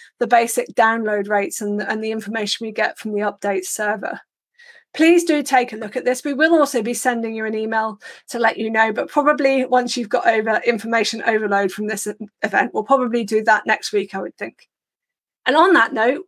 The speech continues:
we are actually now using a Mautic instance. Thank you, Acquia, for giving us a Campaign Studio instance that we can use in the community.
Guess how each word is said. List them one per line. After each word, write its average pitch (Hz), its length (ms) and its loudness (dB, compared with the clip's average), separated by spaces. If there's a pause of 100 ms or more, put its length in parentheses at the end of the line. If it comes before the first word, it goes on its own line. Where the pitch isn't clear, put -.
(120)
we 285 200 2
are 302 160 6
actually 285 260 0
now 277 160 4
using 262 380 -2
a 247 60 -2
Mautic 233 380 -2
instance. 202 440 -10
Thank 269 260 0
you, 254 160 -2
Acquia, 233 380 2
for 214 100 -8
giving 226 280 -2
us 208 120 -4
a - 80 -10
Campaign 220 400 -4
Studio 208 380 0
instance 214 400 -4
that 208 100 -6
we 214 120 -2
can 208 120 -6
use 202 180 0
in 208 60 -6
the 202 80 -4
community. 269 640 -2